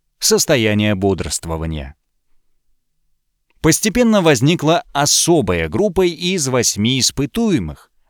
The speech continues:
отлично освоивших точку десять. Устное общение через микрофоны с пребывающим в таком состоянии человеком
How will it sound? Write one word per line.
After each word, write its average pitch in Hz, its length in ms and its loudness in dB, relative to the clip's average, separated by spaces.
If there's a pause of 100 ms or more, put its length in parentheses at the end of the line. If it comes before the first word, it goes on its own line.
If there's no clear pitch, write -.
отлично 120 800 -2
освоивших 101 800 -4 (100)
точку 92 400 -8
десять. - 500 -8 (920)
Устное 117 560 2
общение 113 500 2
через 107 300 -2
микрофоны 107 800 0
с - 140 -2
пребывающим 113 640 2
в - 80 -8
таком 113 320 0
состоянии 117 640 2
человеком 123 800 0